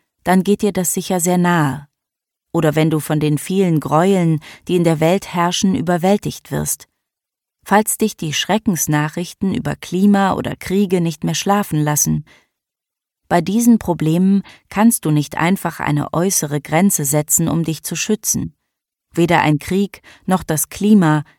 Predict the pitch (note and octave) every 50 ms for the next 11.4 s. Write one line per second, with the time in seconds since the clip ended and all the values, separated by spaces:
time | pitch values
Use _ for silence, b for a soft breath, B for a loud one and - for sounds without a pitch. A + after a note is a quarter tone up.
0 | b _ - D#3+ F#3 F#3+ _ - - F#3 F#3+ F3+ F#3 F3+ F3 - - - C#3 -
1 | - - F#3+ G3 G3 D#3 E3 D#3+ D#3 D#3 D3+ D3+ - G#3+ G#3 G#3 - - D#3+ D3+
2 | - D#3 - - - E3 E3+ E3+ - - F3+ F3+ E3+ B B B B B B -
3 | F3 F3 F3+ F3+ F3+ F#3+ A#3 - - - - C#3+ - - - - D3 - - -
4 | C#3+ - E3 E3 E3 F3 F#3 F#3+ F#3+ F#3 E3+ F3+ F#3+ F3+ D#3+ E3 D#3+ D3+ D#3+ E3
5 | D3 D#3+ E3+ E3 E3 - - - - - - _ _ _ _ - - - - A3
6 | G3 - _ - _ _ _ _ _ _ - D3 C#3 - - G#3 A3 G#3+ F#3+ F3+
7 | G3 F#3 E3+ - E3+ - - F#3 E3+ - - - F#3+ F#3+ F3+ - - - F#2 -
8 | _ _ _ _ _ _ _ _ _ _ _ _ _ _ _ _ _ _ _ _
9 | _ _ _ _ _ _ _ _ _ _ _ - - G#3+ G#3+ G#3+ G3+ F#3 A#3 A#3+
10 | A3+ G3+ E3 D3 B B B B - F3 F#3 - - F#3+ F#3 E3+ - E3 D#3+ C#3
11 | D#3 D#3+ F#3 - - - - -